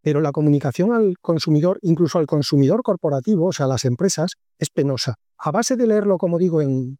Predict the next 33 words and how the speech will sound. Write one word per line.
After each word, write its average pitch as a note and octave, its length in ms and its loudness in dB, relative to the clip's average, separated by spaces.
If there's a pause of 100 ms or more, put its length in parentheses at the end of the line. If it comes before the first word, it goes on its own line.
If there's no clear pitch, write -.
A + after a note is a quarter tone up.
fácilmente E3 800 0
diez C#3+ 280 -2
fuentes E3+ 400 -2
distintas, C#3+ 560 -4 (240)
mi F#3+ 240 4
impresión F#3+ 720 0 (240)
es F#3+ 220 0
que A3 100 0
esto G3+ 180 -2
es F#3 140 0
algo F#3 240 0
parecido, F#3+ 800 0 (200)
pretende G3+ 400 0
hacer G3+ 200 0
algo F3+ 180 2
parecido F3+ 460 0
a G3+ 40 2
los E3+ 200 -2
plugins G3 560 0
que E3 100 -2
mencionaba D#3+ 460 0
antes F3 260 0
de D#3 120 -2
Claude. A#2+ 280 -4 (180)
Pero F3 340 4
la E3 160 0
diferencia F3+ 560 -2
en G3+ 80 -2
cómo F3+ 240 0
lo D#3+ 100 0
ha - 20 -2
comunicado F#3+ 480 0
Anthropic C3 480 -4